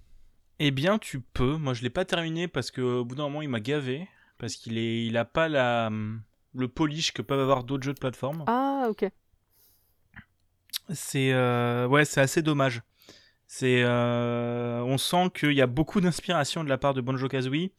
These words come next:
Speaker 2: Ouais.
Speaker 1: mais qu'il a pas l-, la prestance de Banjo-Kazooie.
Speaker 2: Bah, un côté, euh, je l'ai pas fait, euh, Banjo et Kazooie, mais apparemment c'est vraiment un jeu qui a été très marquant pour beaucoup de gens, beaucoup, beaucoup de gens.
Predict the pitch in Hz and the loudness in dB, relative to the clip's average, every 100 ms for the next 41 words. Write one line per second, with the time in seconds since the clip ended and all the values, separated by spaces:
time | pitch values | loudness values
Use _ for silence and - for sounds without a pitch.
0 | - 214 196 - _ _ 135 139 147 156 | -2 0 0 -4 _ _ 0 4 4 4
1 | 156 139 - _ _ - 135 135 135 - | 2 0 -2 _ _ -8 2 4 4 6
2 | 151 151 139 123 120 117 113 _ _ _ | 8 8 6 2 -6 -10 -14 _ _ _
3 | _ 131 131 - 139 - 143 131 123 123 | _ -2 -2 0 -4 -2 -4 -4 -4 -2
4 | 120 120 107 110 - - - - - - | -4 -6 -6 -8 -14 -18 -20 -20 -12 -2
5 | 202 - 220 - 247 226 196 - 233 294 | 0 0 -2 0 2 2 2 2 6 6
6 | - 311 311 - - 226 208 190 214 233 | 8 6 6 2 -8 0 0 2 2 2
7 | 220 226 226 262 311 220 214 208 208 202 | 2 0 2 -2 0 6 8 8 6 6
8 | 233 226 247 - 220 220 240 240 247 247 | 6 6 4 0 0 4 4 4 0 -2
9 | - 202 190 - 208 - - 294 262 - | 2 2 2 0 -2 -2 0 4 4 2
10 | 262 262 254 214 196 190 247 370 392 381 | 0 0 0 -8 -6 0 2 4 2 -2
11 | - 294 320 269 262 - 202 202 190 226 | -2 0 0 -2 -6 -4 -6 -4 -6 -4
12 | 269 220 214 226 196 180 | -4 -4 -4 -6 -6 -8